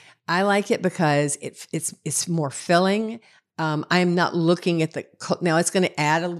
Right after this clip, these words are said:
few more calories and it's also a, a few more good fat. But our bodies are made up of fat, and we need to, we need to feed it with this fat to satiate it and to w-, also keep that fuel burning.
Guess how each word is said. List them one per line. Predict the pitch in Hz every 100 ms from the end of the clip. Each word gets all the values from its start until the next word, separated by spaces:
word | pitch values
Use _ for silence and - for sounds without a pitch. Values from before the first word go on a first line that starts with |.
| -
few | 185
more | 185 208
calories | 214 190 170 139 139
and | 151
it's | 147
also | 151 156 151 151
a, | 151
a | 151
few | 135 160
more | 165 151 143 _ - _ 175
good | 147 170 139
fat. | 214 147 - - _ - - _ -
But | 175
our | 170
bodies | 165 190 208 196
are | 180
made | 170 175
up | 180 180
of | 156
fat, | - 139 104 - -
and | 156
we | 156
need | 165 147
to, | 156 151 165
we | 170
need | 160 147
to |
feed | - - 202 208 180
it | 151 160
with | 156 -
this | 151 -
fat | 143 131 120 -
to | 151
satiate | - 151 143 160 151
it | 143 -
and | 151
to | 143
w-, | 147 -
also | 165 156 147
keep | - 175 160
that | - -
fuel | 170 156
burning. | 139 151 147 127 90